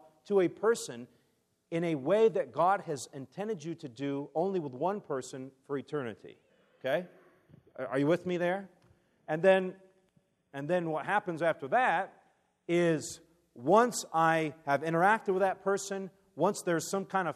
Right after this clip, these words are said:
physical intimacy, once there's some type of full emotional attachment,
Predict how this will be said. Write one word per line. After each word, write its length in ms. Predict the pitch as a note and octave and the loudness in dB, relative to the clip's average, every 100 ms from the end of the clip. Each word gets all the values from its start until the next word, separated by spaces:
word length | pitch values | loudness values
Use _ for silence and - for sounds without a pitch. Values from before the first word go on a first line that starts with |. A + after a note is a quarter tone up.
| - | 0
physical 640 | G#3+ F3 G#3 G#3+ G3+ G3 F3 | 2 2 -2 -2 -2 0 -2
intimacy, 680 | F#3+ G3+ F#3+ - F#3 F#3 F#3 _ - | -2 -2 -2 -2 -2 -2 -4 _ -2
once 240 | F#3+ - | -2 -2
there's 220 | F#3 E3 | -6 -6
some 180 | - F#3+ | -6 -4
type 260 | F#3 F3+ E3+ | -2 -2 -4
of 100 | B2 | -4
full 200 | G3+ G3+ | 2 2
emotional 640 | F#3 F3+ F3+ - F3+ E3+ D#3+ | 2 -2 -6 -8 -4 -2 -2
attachment, 600 | F3 F#3 F#3+ - C3 | -4 -6 -6 -10 -12